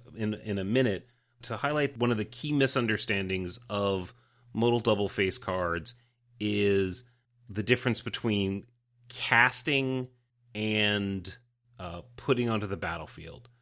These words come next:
So if you are given permission to cast it, cast either side, or then you can, you can do it. But if you're putting it into play, uh, uh,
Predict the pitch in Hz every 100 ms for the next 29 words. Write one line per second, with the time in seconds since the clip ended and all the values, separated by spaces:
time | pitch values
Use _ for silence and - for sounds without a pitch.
0 | _ _ _ - 110 98 - _ _ _
1 | - 147 165 175 180 170 143 156 147 135
2 | - 131 123 - 120 - 117 110 101 98
3 | - _ _ _ - - - 117 110 -
4 | 87 73 - - _ _ _ _ - 107
5 | - - 120 120 127 113 - 98 82 73
6 | 73 - _ _ _ - 92 85 76 -
7 | _ - - 107 95 110 107 104 95 101
8 | - 107 98 104 - 98 87 98 85 71
9 | - - _ _ _ - 95 117 104 113
10 | - 107 104 98 - _ _ _ - 139
11 | 123 113 101 90 - - 143 139 135 131
12 | 127 123 117 _ _ _ - 90 87 87
13 | 87 90 92 92